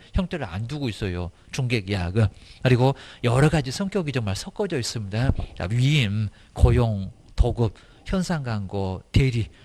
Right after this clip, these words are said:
이런 거하고 많이 섞어져 있는 자, 바로 혼합계약입니다. 그러니까 여러 가지 계약하고 좀 섞어져 있다는 혼합계약. 그다음에 위임과 가장 유사하다고 합니다. 중개계약은. 그럼 뭐 위임 때문에 우리가 책임을 많이 집니다.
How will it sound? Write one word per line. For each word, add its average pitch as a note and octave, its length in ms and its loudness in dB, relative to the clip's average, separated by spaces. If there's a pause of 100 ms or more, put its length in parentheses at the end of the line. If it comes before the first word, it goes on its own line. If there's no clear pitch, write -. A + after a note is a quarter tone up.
(260)
이런 C#3+ 280 -2
거하고 A#2 280 -2
많이 A2+ 340 -2
섞어져 F3 460 0
있는 B2+ 320 2 (220)
자, - 80 -8
바로 G#2+ 180 -2
혼합계약입니다. E2+ 960 -6 (260)
그러니까 G2+ 180 -2
여러 B2 140 4
가지 B2+ 220 4
계약하고 G#2+ 640 0
좀 F#2 140 0
섞어져 E3+ 420 2
있다는 A2 440 4 (260)
혼합계약. C3+ 560 2 (420)
그다음에 B2 400 6 (300)
위임과 D#3+ 440 4
가장 C3 420 2
유사하다고 G2 520 0
합니다. D#2+ 340 -2
중개계약은. G2 680 0 (240)
그럼 E3 180 4
뭐 B2 80 -2
위임 B2 260 2
때문에 D3 340 0
우리가 G#2 440 2 (120)
책임을 E3+ 440 2
많이 G#2 320 -4
집니다. E2+ 460 -4